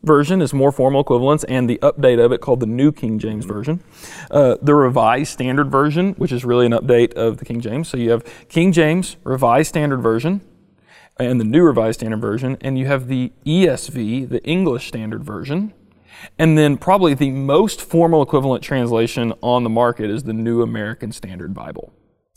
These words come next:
Speaker 1: So those are kind of your, your big formal equivalence translations. Again, they're the King James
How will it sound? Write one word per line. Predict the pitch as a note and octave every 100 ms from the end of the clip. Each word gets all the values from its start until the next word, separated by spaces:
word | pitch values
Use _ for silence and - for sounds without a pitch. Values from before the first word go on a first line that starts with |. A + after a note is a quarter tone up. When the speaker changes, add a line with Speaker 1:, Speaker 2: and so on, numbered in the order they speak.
| _ - - -
Speaker 1:
So | - C#3 B2 -
those | D3 G3+ A3+
are | -
kind | G3 F3
of | D#3+
your, | C3 C3 A#2+
your | A#2+ A#2
big | C3+ D3 D#3 E3 E3+ E3+ - _ _ _
formal | - D#3 D3+ D#3
equivalence | C#3+ C#3+ C3+ A#2+
translations. | - A#2+ A#2 A2+ G#2 G2 F#2
Again, | C3 B2 A2
they're | A#2 A2+
the | G#2+ - _
King | - D#3 D#3
James | D#3+ E3 F#3+ -